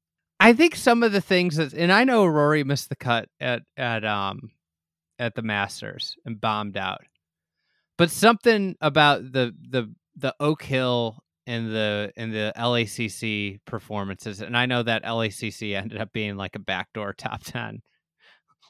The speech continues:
like, the backdoor of all backdoors. Um, but something about those two performances just kinda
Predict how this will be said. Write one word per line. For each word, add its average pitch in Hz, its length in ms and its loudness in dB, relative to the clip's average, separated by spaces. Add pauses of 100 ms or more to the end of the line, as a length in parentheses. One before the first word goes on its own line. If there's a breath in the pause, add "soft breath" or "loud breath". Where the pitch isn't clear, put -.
like, 127 180 2
the 123 100 -4
backdoor 120 500 2
of 104 100 -2
all 104 160 0
backdoors. 98 800 -4 (100)
Um, 101 440 -4 (320)
but 147 100 0
something 240 360 4
about 190 260 6
those 143 240 6
two 143 160 -2
performances 110 1300 -4
just - 280 -6
kinda 113 420 -6